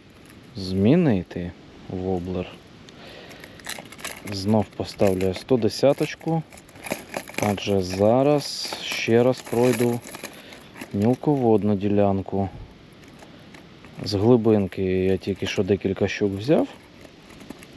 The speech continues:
От зараз підійшов на міляку. До цього на цій міляці я сто двадцять п'яткою ловив. І досить часто вже ближче до берега чіпляв траву.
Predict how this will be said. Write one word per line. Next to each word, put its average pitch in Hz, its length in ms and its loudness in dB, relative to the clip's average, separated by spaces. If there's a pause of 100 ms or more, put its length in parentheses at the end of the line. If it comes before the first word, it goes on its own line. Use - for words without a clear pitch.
(300)
От 98 200 -2
зараз 147 320 2
підійшов 104 460 -2 (100)
на 98 200 0
міляку. 104 600 2 (680)
До 120 140 4
цього 104 380 4
на 98 120 -2
цій 107 200 -2
міляці 101 520 2
я 92 300 0
сто - 180 -4
двадцять 104 500 0
п'яткою 175 600 4
ловив. 135 1400 4 (840)
І 139 180 0
досить 131 420 2
часто 123 720 0 (240)
вже 104 280 2
ближче 113 420 0
до 104 120 0
берега 135 520 4 (880)
чіпляв 107 640 2 (840)
траву. 135 540 2